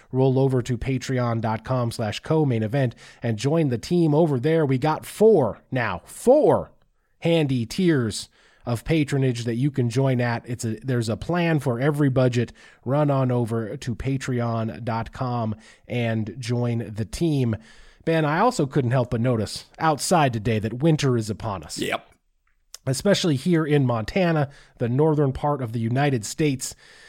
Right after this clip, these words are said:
Speaker 1: If you need yourself some warm weather clothing, you could head over to the new Co-Main Event shop and get yourself a C M E logo beanie. Keep that head, that noggin,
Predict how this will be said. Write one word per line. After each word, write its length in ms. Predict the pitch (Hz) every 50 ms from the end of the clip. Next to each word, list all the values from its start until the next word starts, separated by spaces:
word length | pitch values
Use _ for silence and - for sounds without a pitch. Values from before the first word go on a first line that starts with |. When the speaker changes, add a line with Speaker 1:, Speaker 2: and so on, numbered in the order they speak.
| - - - - _
Speaker 1:
If 160 | - 143 -
you 100 | 165 151
need 260 | 185 277 320 320 254 180
yourself 440 | 160 135 - - 220 208 196 -
some 240 | - - 165 135 131 131
warm 400 | 139 160 185 196 196 190 185 - -
weather 360 | 139 156 170 175 156 151 131
clothing, 600 | - - - 165 160 165 147 117 117 104 98 95 104
you 140 | 175 269 -
could 180 | - 160 127
head 220 | 113 170 160 143 143
over 300 | 135 131 113 120 113 104
to 140 | - 143
the 100 | 120 120
new 300 | 123 139 156 151 127 117 117
Co-Main 400 | - 151 147 139 131 127 120 113
Event 260 | 110 104 120 110 92
shop 380 | - - - 117 104 101 - -
and 140 | - 123 120
get 160 | 135 185 180
yourself 440 | 165 143 - - 165 135 - 113 - -
a 160 | 139 131 123
C 360 | - - - 202 185 170 170
M 120 | 156 147
E 120 | 151 151 135
logo 400 | 127 135 139 131 127 135 127 120
beanie. 440 | 107 127 123 131 127 117 101 - - _ _ _ _ _ _ - - -
Keep 320 | - - 226 220 202 220 -
that 220 | 180 175 160 123
head, 360 | 110 156 165 165 151 127 117
that 220 | 143 156 156 135 131
noggin, 580 | 131 139 156 170 170 151 147 131 104 92 -